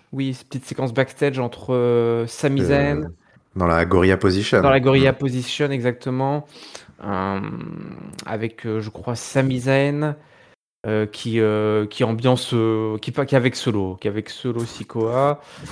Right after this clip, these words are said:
Speaker 1: Et, euh, Jey Uso qui débarque.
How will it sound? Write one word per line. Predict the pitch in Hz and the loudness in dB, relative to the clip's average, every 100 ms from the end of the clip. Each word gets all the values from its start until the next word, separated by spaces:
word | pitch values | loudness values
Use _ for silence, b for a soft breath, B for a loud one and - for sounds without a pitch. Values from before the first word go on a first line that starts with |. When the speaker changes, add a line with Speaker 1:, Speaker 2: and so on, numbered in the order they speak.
| - | -4
Speaker 1:
Et, | 110 110 110 | 0 2 0
euh, | 110 104 | 0 0
Jey | 110 139 143 131 | 4 6 8 6
Uso | 156 120 135 | 4 4 0
qui | - - 135 | 0 -6 -4
débarque. | 120 110 117 127 143 - | 0 2 4 2 2 -4